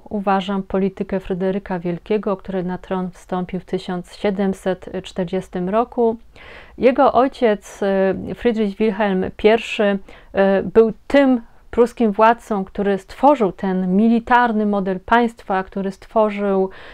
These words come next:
e, pruską armię, który jako pierwszy, e, zaczął, e, paradować w mundurze, potem inni władcy zaczęli go, e, naśladować, ale on sam był jeszcze, myślał jeszcze kategoriami Rzeszy i widział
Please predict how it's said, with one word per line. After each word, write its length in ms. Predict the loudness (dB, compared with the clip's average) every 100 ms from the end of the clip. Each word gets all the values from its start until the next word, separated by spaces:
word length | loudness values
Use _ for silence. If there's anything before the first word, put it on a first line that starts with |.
| -4
e, 200 | 0 0
pruską 460 | 0 -2 0 -4 2
armię, 580 | 4 4 4 2 2
który 220 | 0 -2 0
jako 280 | 0 -2
pierwszy, 720 | -4 4 4 4 -4 -2 0 -2 -6 -8
e, 360 | 0 2 2 0
zaczął, 760 | 2 2 2 2 4 4 4
e, 220 | 2 2 0
paradować 920 | 2 4 4 6 4 6 4 4 -2 -4 -2
w 80 | 0
mundurze, 680 | 2 4 4 4 4 0 0
potem 300 | -6 -4 -2
inni 300 | 0 0 -2
władcy 380 | -2 -4 -6 -12
zaczęli 540 | -12 -8 -6 -4 -4
go, 380 | -2 0 2 0
e, 140 | -4 -2
naśladować, 880 | -2 -2 -6 -2 -2 0 -4 -6 -16 -20 _
ale 300 | 2 4 4
on 220 | 4 0 -2 -10
sam 520 | -16 0 4 4 0 -6
był 380 | 0 6 6 6 0 -4
jeszcze, 680 | 2 2 2 -8 2 4 2 -2 -20 _ -20 -20 -2
myślał 340 | 0 2 4 4
jeszcze 260 | 2 0
kategoriami 800 | 0 0 0 2 4 6 4 4
Rzeszy 640 | 4 4 4 0 -4 -4 -4
i 160 | -2
widział 420 | -2 4 6 6